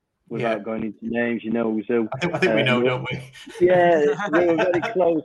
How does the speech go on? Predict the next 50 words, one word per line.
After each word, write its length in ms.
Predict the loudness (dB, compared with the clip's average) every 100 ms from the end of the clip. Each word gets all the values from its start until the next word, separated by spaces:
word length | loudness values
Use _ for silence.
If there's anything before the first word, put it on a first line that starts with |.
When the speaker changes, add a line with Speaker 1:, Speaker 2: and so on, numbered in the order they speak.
| -6
Speaker 1:
but 140 | -4
there 140 | -2
was 120 | -2 -2
a 60 |
lot 180 | -2 -2 -4
of, 140 | -6 _ _ _ _ _ _ -12
uh, 500 | -8 -6 -6 -8 -10 _ _ _ _ _ _
socialising 720 | -6 -6 -6 -6 -6 -8 -12
as 60 | -10
well, 200 | -6 -6
you 100 | -6 -10
see, 160 | -8 -8
but 260 | -6 -8 _ _ _ _ -10
we 100 | -6
worked 380 | -2 -2 -4 -6
hard 340 | -6 -4 -6
as 80 | -8 -6
well. 180 | -4
It 100 | -4 -6
weren't 280 | -6 -6 -8
just 200 | -12 -6
socialising 720 | -6 -6 -6 -6 -6 -8 -12
and 100 | -6
go 220 | -4 -4
down. 320 | -6 -6 -6
We'd 140 | -8 -2
work 260 | -2 -2 -4
hard 240 | -4 -4
in 140 | -8 -10
training, 360 | -6 -6 -6 -12
et 80 | -16 _
cetera. 400 | -14 -14 -14 -14 _ _ _ _
And 100 | -4
I 60 | -2
think 260 | 2 0 2
that 200 | -2 -2 _
that's, 260 | -4 -4 -6 -12
and 160 | -8 -4
you, 200 | -6 -8 -6
you 140 | -8
can 200 | -4 -2
look 160 | -2 -2
back, 200 | -4 -2
that's 180 | -8 -8
the 80 | -16 -4
team 180 | -4 -2
spirit 260 | -4 -4 -4
that 160 | -8 -8
they've 140 | -6
got. 280 | -2 -2